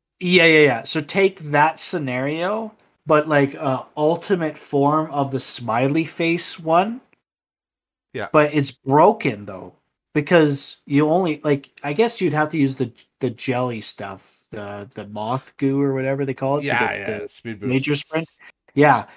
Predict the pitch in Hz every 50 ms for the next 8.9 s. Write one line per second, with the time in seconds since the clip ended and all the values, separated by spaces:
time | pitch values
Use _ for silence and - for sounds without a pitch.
0 | _ _ - 156 151 196 185 156 170 165 151 160 180 175 - - 175 151 156 175
1 | 175 160 139 131 120 127 139 143 175 185 175 165 156 147 165 139 131 - - -
2 | - 127 127 143 139 - 190 214 196 - - 214 208 214 220 220 - _ _ _
3 | _ - 143 147 151 151 139 156 147 156 160 151 - 131 143 143 143 156 151 147
4 | 143 139 131 123 117 110 - _ _ _ _ _ _ _ _ _ _ _ _ _
5 | _ _ _ _ _ _ _ _ _ _ _ _ _ _ _ _ _ _ _ -
6 | 139 135 127 127 139 139 135 143 156 165 160 165 175 180 180 175 165 160 147 143
7 | 151 160 175 170 151 147 143 139 135 131 - - 151 143 127 127 127 139 135 135
8 | - 143 165 156 156 143 147 - - 143 131 123 113 110 107 101 98